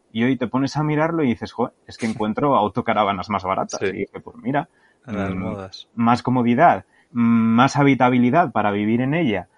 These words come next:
Speaker 1: y más barato, pues, oye, así pruebo algo nuevo". Y así es
Speaker 2: Sí.
Speaker 1: como acabé con autocaravana.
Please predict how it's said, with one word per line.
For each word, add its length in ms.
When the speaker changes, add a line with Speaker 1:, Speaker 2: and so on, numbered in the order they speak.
Speaker 1:
y 180
más 420
barato, 600
pues, 580
oye, 340
así 200
pruebo 300
algo 220
nuevo". 360
Y 380
así 240
es 60
Speaker 2:
Sí. 40
Speaker 1:
como 160
acabé 240
con 160
autocaravana. 640